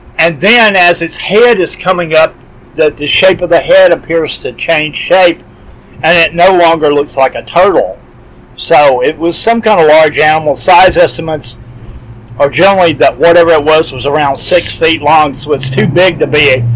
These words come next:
a snapping turtle. So it's, all I can say at this point is it appears to be some kind of a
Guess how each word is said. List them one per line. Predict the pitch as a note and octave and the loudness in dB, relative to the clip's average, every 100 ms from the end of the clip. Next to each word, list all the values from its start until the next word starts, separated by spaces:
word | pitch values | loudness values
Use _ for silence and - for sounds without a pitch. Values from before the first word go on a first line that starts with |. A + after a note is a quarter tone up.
| A2+ - - - - | -6 -10 -16 -14 -8
a | C3+ | -6
snapping | - F#3+ F#3+ F#3+ C#3+ G#2+ | -4 0 0 0 -4 -2
turtle. | B2 A2 G#2 B2 | -2 -2 -4 -6
So | - C3 B2+ | -2 0 0
it's, | B2 - - - - - - | -2 -8 -16 -18 -20 -14 0
all | D3 F3 | 2 4
I | E3+ | 2
can | E3+ | -2
say | - F#3 E3+ | -2 2 2
at | - | 2
this | F3 | -4
point | - E3 D3+ B2 | -6 -6 -6 -8
is | B2 - | -14 -6
it | C#3+ | -4
appears | C3 - - F3+ - | -4 -4 0 0 0
to | D#3 | -4
be | D3+ - | -2 -2
some | D3+ C#3+ | -2 -2
kind | C#3+ D#3 | 0 0
of | |
a | B2+ | -2